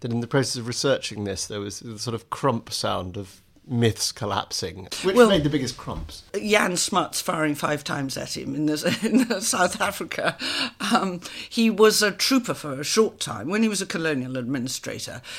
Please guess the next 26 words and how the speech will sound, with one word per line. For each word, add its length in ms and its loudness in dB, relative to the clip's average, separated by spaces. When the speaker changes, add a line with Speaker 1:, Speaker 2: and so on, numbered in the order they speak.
Speaker 2:
he 320 -4
was, 340 -2
uh, 220 -4
called 280 0
out 220 -2
from 100 -4
time 260 -4
to 120 -12
time 320 -4
with 140 -4
the 80 -6
Rand 340 0
rifles 720 -6
when 300 -4
there 120 -2
was 440 -6
guerrilla 380 0
warfare 520 -6
around 340 -8
Jo-, 120 -8
Jo-, 180 -4
they 180 0
were 140 -2
protecting 640 -6
Johannesburg, 840 -8
uh, 120 -6